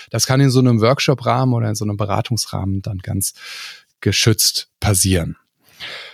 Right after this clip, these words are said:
Meistens ist das der Punkt, der beim Feedback geben dankbar angenommen wird.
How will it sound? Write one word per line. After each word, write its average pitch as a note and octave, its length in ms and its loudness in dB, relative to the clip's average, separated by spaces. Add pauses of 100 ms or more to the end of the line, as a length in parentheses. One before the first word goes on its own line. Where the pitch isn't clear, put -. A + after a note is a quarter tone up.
(540)
Meistens C3+ 680 2
ist - 240 -2
das F3 180 2
der E3+ 120 2
Punkt, C#3+ 600 0 (160)
der A2+ 480 2 (140)
beim G#2 160 -4
Feedback D3+ 420 0
geben B2 520 4 (760)
dankbar A2 380 -2
angenommen F#2+ 580 2
wird. - 380 -6